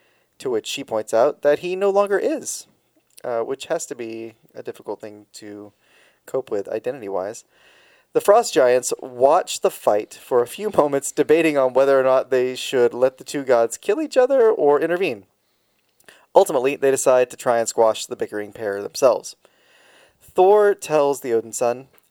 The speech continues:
that they should be fighting the giants together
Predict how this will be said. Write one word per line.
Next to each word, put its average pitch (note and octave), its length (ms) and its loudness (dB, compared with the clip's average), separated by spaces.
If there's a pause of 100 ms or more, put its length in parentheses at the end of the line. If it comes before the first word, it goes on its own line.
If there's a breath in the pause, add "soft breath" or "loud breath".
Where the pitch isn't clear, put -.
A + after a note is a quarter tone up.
(280 soft breath)
that C3 360 2
they D3 300 0
should B2 500 -4
be A#2+ 160 -14
fighting B2+ 480 -4
the A#2 140 -6 (520)
giants C3 460 0 (140)
together A#2+ 600 2